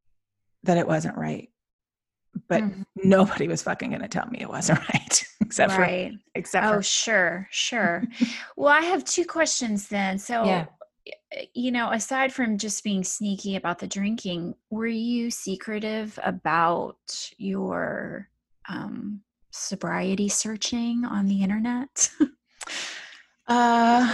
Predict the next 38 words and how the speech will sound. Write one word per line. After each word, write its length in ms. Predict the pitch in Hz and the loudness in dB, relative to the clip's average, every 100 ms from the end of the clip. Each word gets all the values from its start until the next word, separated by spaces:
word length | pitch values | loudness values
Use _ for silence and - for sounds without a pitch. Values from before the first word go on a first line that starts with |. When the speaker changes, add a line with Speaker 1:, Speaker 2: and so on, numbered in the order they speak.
| - | 0
Speaker 2:
you 100 | - | 0
try 300 | 247 233 233 | 4 8 8
to, 300 | 220 208 202 _ - | 8 8 4 _ 2
did 160 | 220 | 4
you 80 | 220 | 8
ever 240 | 220 220 | 8 10
erase 560 | 214 208 180 180 185 - | 10 10 8 6 4 4
your 80 | 196 | 2
history 880 | 185 185 - - 196 190 185 185 185 | 2 4 4 2 2 2 4 4 6
Speaker 1:
No. 340 | 202 202 185 196 | 8 8 6 4
Speaker 2:
or 120 | 190 - | 2 -2
<laughs> 160 | - - | -10 -2
Speaker 1:
No, 720 | 185 208 269 247 190 165 - - - | 4 4 6 4 4 2 -4 -10 -2
I 80 | 214 | 4
don't 140 | 240 226 | 10 10
even 120 | 196 | 10
know 80 | 185 | 8
how 100 | 190 | 4
to 80 | 165 | 2
do 220 | 190 190 | -2 -2
that. 280 | 170 - - | -2 -4 -4
So 140 | 180 | 0
no, 200 | 180 175 | 4 6
I 80 | 170 | 10
don't, 160 | 302 - | 8 8
<laughs> 680 | - 359 - 285 - 285 233 | 6 6 8 6 8 8 10
I 40 | |
wouldn't 220 | 240 247 | 10 10
know 80 | 220 | 10
how 120 | 214 | 8
to 120 | 196 | 6
do 180 | 185 202 | 2 2
that. 220 | 196 - - - - - _ - | 2 2 2 2 0 0 _ -2
Uh, 360 | 226 214 214 214 | 4 8 8 8
no, 180 | 220 214 | 10 10
I 140 | 190 | 10
wasn't 340 | 175 202 285 - | 8 8 6 2
secretive, 840 | 220 208 196 196 247 269 311 - | 0 0 0 2 2 4 2 -4